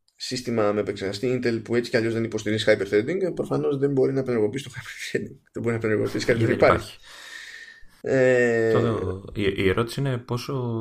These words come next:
Speaker 2: πόσο επικίνδυνο είναι σε ένα καθημερινό, σε, σε καθημερινή χρήση. Δηλαδή, να, να τρέξω να πάω να το κλείσω στο δικό μου, ξέρω εγώ, μηχάνημα.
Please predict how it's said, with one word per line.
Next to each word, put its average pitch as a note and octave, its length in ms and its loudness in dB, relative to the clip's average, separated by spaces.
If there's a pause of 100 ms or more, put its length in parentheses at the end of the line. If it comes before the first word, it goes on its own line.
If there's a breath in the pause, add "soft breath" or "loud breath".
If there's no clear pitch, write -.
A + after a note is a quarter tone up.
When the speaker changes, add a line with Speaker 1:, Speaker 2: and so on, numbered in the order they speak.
(420)
Speaker 2:
πόσο - 200 -8
επικίνδυνο F2+ 480 -4
είναι E2 160 -2
σε - 120 -10
ένα E2 260 -6 (520)
καθημερινό, E2+ 800 -4 (100)
σε, - 240 -18
σε - 100 -12
καθημερινή E2+ 420 -2
χρήση. F2+ 240 -8
Δηλαδή, F2+ 580 -6 (220)
να, F2+ 240 2
να G2 100 0
τρέξω - 300 -2
να F2+ 60 0
πάω F#2 100 2
να F#2 60 2
το F2 80 -4
κλείσω F#2 520 -2 (840 loud breath)
στο - 180 -10
δικό F2 240 -2
μου, F#2 80 -2
ξέρω F#2+ 200 -4
εγώ, F#2 100 -2
μηχάνημα. F#2+ 440 -4